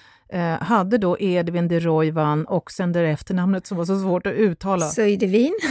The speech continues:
Speaker 2: <laughs>
Speaker 1: Gått på,
Speaker 2: möjligtvis.
Speaker 1: ja, och han har då gått på socialbidrag. Margarita hävdade även att hennes hem i Amsterdam var avlyssnat och att hennes make ständigt ignorerades av de andra kungligheterna.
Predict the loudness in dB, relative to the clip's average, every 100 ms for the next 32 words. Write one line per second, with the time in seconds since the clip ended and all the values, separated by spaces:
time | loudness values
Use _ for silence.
0 | 0 0 0 -2 -2 0 0 0 -2 -2
1 | -2 -2 0 2 2 2 2 0 -2 -8
2 | -4 0 2 0 0 2 2 2 2 2
3 | 2 2 2 0 -2 -2 0 0 0 2
4 | 2 2 0 -2 -4 -4 -6 -4 -2 2
5 | 2 2 0 -2 -2 -2 0 0 0 0
6 | 0 -2 -2 0 0 0 -2 -2 -4 -4
7 | -2 0 -2 -4 -8 -4 -2 -2 -4 -8
8 | -4 0 2 2 2 0 0 -2 -4 -4
9 | -4 -4 -4 -2 -4 -6 -4 -4 -4 -4
10 | -6 -8 -10